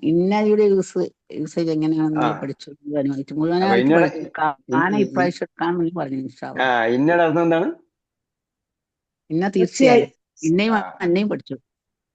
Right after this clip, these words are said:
Speaker 2: അപ്പൊ തീർച്ചയായും പഠിച്ചു.
Speaker 1: അതെ, ഇൻഷാ അള്ളാ.
Speaker 2: ഉം. ഇപ്പൊ മനസ്സിലായോ തീർച്ചയായും പഠിച്ചെന്ന്?
Speaker 1: അതെ, അതെ.
Speaker 2: അപ്പൊ അല്ല, നേരത്തെ പറഞ്ഞ ആൾക്ക് മനസ്സിലായോന്ന്? അപ്പൊ
Speaker 3: ആ,
Speaker 2: നിങ്ങൾ തീർ-,
Speaker 3: മനസ്സിലായി.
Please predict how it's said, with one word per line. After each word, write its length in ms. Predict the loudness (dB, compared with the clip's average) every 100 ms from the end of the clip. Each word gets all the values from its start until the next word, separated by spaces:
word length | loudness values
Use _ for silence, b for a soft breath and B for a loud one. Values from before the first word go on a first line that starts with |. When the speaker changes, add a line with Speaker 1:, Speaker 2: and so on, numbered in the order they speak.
| -4
Speaker 2:
അപ്പൊ 140 | -2
തീർച്ചയായും 680 | 2 2 0 0 2 2 4
പഠിച്ചു. 340 | 2 2 -2 -4 -18 _ _ _ _ _ _ _ _ -8
Speaker 1:
അതെ, 160 | -6 -4
ഇൻഷാ 380 | -6 -10 -10 -10
അള്ളാ. 180 | -12 -20 _ _ _ -4
Speaker 2:
ഉം. 360 | -2 -4 -8 -14 -18 _ _ _ _ _ _ _ _ _ _ _ _ _
ഇപ്പൊ 140 | -4 0
മനസ്സിലായോ 540 | 2 4 4 6 4
തീർച്ചയായും 500 | 4 2 2 2 4
പഠിച്ചെന്ന്? 360 | 2 4 2 0 -6 _ _ _ _ _ _ _ -16 -10
Speaker 1:
അതെ, 240 | -6 -6 -6
അതെ. 200 | -8 -12 _ _ _ _ _
Speaker 2:
അപ്പൊ 140 | 0 2
അല്ല, 220 | 2 2
നേരത്തെ 340 | 2 2 2
പറഞ്ഞ 280 | 2 4 4
ആൾക്ക് 260 | 2 2 2
മനസ്സിലായോന്ന്? 600 | 0 2 4 4 4 -2
അപ്പൊ 1300 | -10 _ _ _ _ _ _ _ _ _ _ -6 0
Speaker 3:
ആ, 40 | 4
Speaker 2:
നിങ്ങൾ 140 | 6
തീർ-, 20 |
Speaker 3:
മനസ്സിലായി. 480 | 6 6 4 4